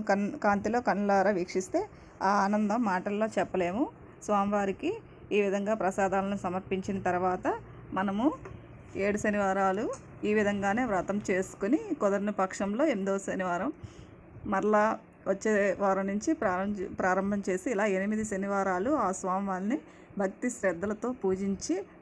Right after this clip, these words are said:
ఆ స్వామివారి కరుణా కటాక్షాలు పొందవచ్చును.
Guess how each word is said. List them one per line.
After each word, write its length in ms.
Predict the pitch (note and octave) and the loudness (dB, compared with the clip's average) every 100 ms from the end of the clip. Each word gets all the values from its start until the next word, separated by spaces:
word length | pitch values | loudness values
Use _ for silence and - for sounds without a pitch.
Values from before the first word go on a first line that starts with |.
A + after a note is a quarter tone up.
| - F3+ | -6 0
ఆ 100 | F#3+ | 0
స్వామివారి 580 | G#3 G3 A3 A3 G#3 | 2 2 2 0 0
కరుణా 320 | G#3+ F#3 G3 G#3+ | -2 -2 -2 -2
కటాక్షాలు 680 | G3 F3+ F#3 - F#3 A#3+ C5+ - - - | -2 -4 -4 -2 -2 0 -2 -6 -14 -2
పొందవచ్చును. 720 | F#3+ G3 F#3 E3+ A3 A#4 C#5 | 0 2 0 0 -4 -4 -6